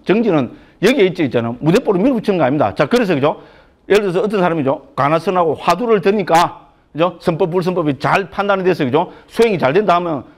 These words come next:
그 사람은 화두 드는 것이 정진입니다. 맞죠? 그렇지 않습니까? 비파사를 하면은 잘 된다. 그렇게 하는 게 정진입니다.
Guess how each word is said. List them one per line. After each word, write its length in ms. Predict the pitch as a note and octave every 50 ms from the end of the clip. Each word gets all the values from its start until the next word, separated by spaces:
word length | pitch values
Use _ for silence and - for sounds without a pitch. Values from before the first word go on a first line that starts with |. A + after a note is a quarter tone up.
| _ _
그 80 | - D#3+
사람은 360 | E3 G#3+ A#3+ A#3+ G3+ D#3+ C#3 C3+
화두 280 | - F3+ E3+ G3 G3+
드는 200 | F3 F#3+ F3 G3+
것이 400 | G3+ G#3 - - A3+ B3 C#4 - - - _
정진입니다. 480 | - G3+ A3+ A3 F#3+ E3 D3 C3 A2+ A2
맞죠? 580 | E3+ A#3 - B3+ F#3+ E3 D#3+ D#3+ - - - _ _ _ _ _ _ _ _ _ _ _ _ _ _ _
그렇지 180 | A3+ A#3 A#3+
않습니까? 520 | F#3+ F#3 F#3 G3 F#3 F3+ D#3 A#2 G2 F2+ - - _ _
비파사를 460 | E3 D#3+ F#3+ G3+ G#3 A#3 B3+ B3 A#3
하면은 480 | G3+ G3 G#3+ A3 G#3+ G#3+ A#3+ C#4 - - - _ _ _
잘 160 | - D#3 D3+
된다. 300 | F3 G#3+ G3 D3 G2 - - - _ _ _ _
그렇게 240 | - A3+ - - F#3
하는 120 | G3 A3
게 100 | A3 F3+
정진입니다. 560 | C#3+ E3 F#3 F#3+ F3+ C#3+ B2+ A2 G2+ F#2+ E2+